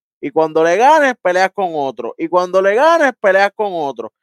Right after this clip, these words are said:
A la vez que si tú pierdes con uno de ellos, perdiste la lucha. Pero para tú poder ganarle, tienes que ganarle a los tres. ¿Qué se dijo aquí lo que iban a hacer esa gente?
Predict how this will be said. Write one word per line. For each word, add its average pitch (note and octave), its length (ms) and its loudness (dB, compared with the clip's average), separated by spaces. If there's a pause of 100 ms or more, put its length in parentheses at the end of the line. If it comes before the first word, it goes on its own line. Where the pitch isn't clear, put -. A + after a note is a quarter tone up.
(300)
A D#3+ 120 0
la D#3+ 140 2
vez F#3+ 180 0
que C4 80 -2
si G#3 160 -10
tú G#3+ 140 -6
pierdes C4 320 2
con A#3+ 200 0
uno C4 240 0
de B3+ 160 2
ellos, C4+ 220 2
perdiste F#3+ 540 -2
la G3+ 120 4
lucha. D#3+ 320 -6
Pero C#3+ 220 -4
para D3 140 -2
tú F#3 160 -6
poder A#3 260 0
ganarle, A#3 340 0
tienes G#3+ 280 -8
que A3+ 100 -2
ganarle A3 340 -2
a G#3+ 40 6
los E3+ 140 -2 (100)
tres. B2+ 240 -6 (1700)
¿Qué C#4+ 100 0
se F#4+ 180 2
dijo G4 180 4
aquí C#4 220 0
lo C#4 160 4
que B3+ 100 -4
iban B3 220 2
a A#3+ 120 0
hacer A3 220 -2
esa F#3+ 320 0
gente? A#2+ 420 -16